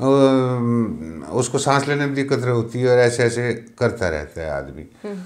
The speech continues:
Speaker 1: तो इसमें जो है, अ, ये रोग जो, अ, हर पैथी में जैसे बताया जाता है कि जो है इसका कोई इलाज नहीं है। अस्थमा तो जो है कहते हैं दमा दम से ही जाता है,
Speaker 2: हम्म।
Speaker 1: तो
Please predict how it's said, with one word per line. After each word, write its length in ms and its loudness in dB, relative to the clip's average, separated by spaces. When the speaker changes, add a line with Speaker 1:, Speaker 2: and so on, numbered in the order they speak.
Speaker 1:
तो 60 0
इसमें 420 2
जो 60 4
है, 500 2
अ, 400 6
ये 280 4
रोग 420 4
जो, 240 2
अ, 520 0
हर 160 6
पैथी 380 0
में 160 -2
जैसे 220 -4
बताया 420 4
जाता 240 2
है 60 0
कि 360 0
जो 100 0
है 180 2
इसका 220 -2
कोई 280 0
इलाज 400 2
नहीं 100 -2
है। 60 0
अस्थमा 400 -2
तो 200 -2
जो 140 0
है 320 0
कहते 220 0
हैं 100 0
दमा 300 2
दम 240 0
से 120 -2
ही 140 2
जाता 360 4
है, 320 -2
Speaker 2:
हम्म। 420 -10
Speaker 1:
तो 540 0